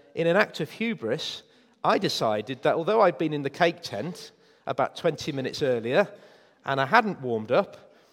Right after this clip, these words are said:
and my last competitive race was probably sometime in the twentieth century, I thought I'd have a go because I used to be quite quick when I was ten. So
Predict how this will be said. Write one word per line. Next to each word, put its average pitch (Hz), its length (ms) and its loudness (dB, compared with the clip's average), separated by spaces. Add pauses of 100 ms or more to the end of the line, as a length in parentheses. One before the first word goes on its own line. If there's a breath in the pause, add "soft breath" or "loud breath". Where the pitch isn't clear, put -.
(240 soft breath)
and 139 120 -4
my 139 140 2
last 196 320 2
competitive 147 600 -6
race 131 260 2
was 127 100 -14
probably 175 340 0
sometime 139 480 -2
in 123 80 -6
the 120 60 -6
twentieth 117 440 -4
century, 147 640 0 (680 soft breath)
I 254 180 8
thought - 640 0
I'd 254 200 4
have 160 140 0
a 135 40 -8
go 110 260 -4
because 175 280 -10
I 254 80 -2
used 285 180 -2
to - 60 -12
be 143 60 -6
quite - 320 -2
quick - 440 -2
when 147 100 -6
I 127 60 2
was 117 280 -6 (1080 soft breath)
ten. 220 380 0 (1500 soft breath)
So 220 460 6